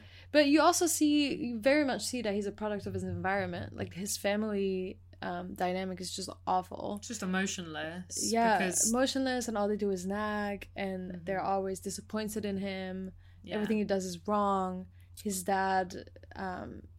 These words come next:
Speaker 1: is clearly frustrated with his own disease, but also
Speaker 2: Mm.
Speaker 1: frustrated, um,
Speaker 2: And
Speaker 1: that
Speaker 2: same
Speaker 1: he has
Speaker 2: with
Speaker 1: to
Speaker 2: the
Speaker 1: leave it
Speaker 2: grandma
Speaker 1: to his
Speaker 2: as
Speaker 1: son.
Speaker 2: well.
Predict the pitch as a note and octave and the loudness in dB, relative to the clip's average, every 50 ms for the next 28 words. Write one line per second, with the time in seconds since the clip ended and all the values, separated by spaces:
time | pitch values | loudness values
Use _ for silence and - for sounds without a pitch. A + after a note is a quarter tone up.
0 | - - G#3 G3+ - - - G#3+ G#3 G3+ F#3+ G3 - G#3+ G3+ G3+ - A3 G#3 G3 | -12 -8 -8 -8 -8 -8 -4 -4 -2 -2 -2 -2 0 -2 -2 -2 -2 -4 -2 -2
1 | F#3+ E3 F#3 F#3 F#3 - - F#3 G3 F3 F#3 F3 F3+ F3+ F#3 F3+ F3 F3+ F3+ F3+ | -2 -2 -4 -6 -6 -6 -6 -6 -6 -4 -4 -6 -6 -6 -6 -6 -6 -6 -6 -4
2 | F#3+ G#3+ G#3 - - - - - F3 - - F3+ F#3 F3+ - G3 F#3 F3+ F3+ F#3 | -4 -6 -6 -8 -10 -6 0 0 2 2 2 0 0 0 -2 -2 -2 0 0 -2
3 | F#3+ F#3+ F#3 F3 F3 E3+ E3+ F3 - G3+ F#3+ - - - G3+ F#3+ F#3 - F#3 F3 | -2 -2 -4 -6 -8 -10 -8 -4 -2 -2 -2 -2 -4 -6 -6 -6 -4 -4 -4 -4
4 | F3+ F3 - - - - - - - - - - - - - - - - F#3 F#3 | -4 -6 -8 -12 -20 -20 -20 -20 -20 -20 -20 -20 -20 -16 -14 -12 -6 -4 -2 -2
5 | F#3 F3+ F3+ F3+ - - - - - - G#3 G#3 G3+ G#3 G3+ B3 A3+ A3 - - | -2 -4 -6 -8 -10 -10 -12 -12 -10 -6 -2 2 4 6 6 6 6 4 4 4
6 | B3 G#3+ G3+ G3 G#3 G#3 G#3 F#3 F3 - G3+ F#3 F3+ F3+ F3+ G3 F#3 F3+ F#3+ G#3 | 2 2 4 4 4 4 4 2 0 0 -2 -4 -4 -2 -2 -2 -2 -2 -4 -6
7 | G#3+ F3+ | -8 -10